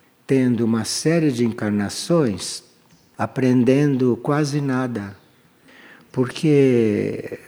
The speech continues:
o aprendizado é todo em torno de coisas materiais, em torno de coisas óbvias, em torno de coisas que um ser humano como nós faz uma pesquisa,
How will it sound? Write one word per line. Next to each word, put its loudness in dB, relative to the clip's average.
o -6
aprendizado 0
é -2
todo -4
em -4
torno -4
de -6
coisas -6
materiais, -6
em -8
torno 0
de -4
coisas -2
óbvias, -6
em -4
torno 0
de -4
coisas 0
que 0
um -2
ser 0
humano 0
como -2
nós -2
faz -4
uma 0
pesquisa, -2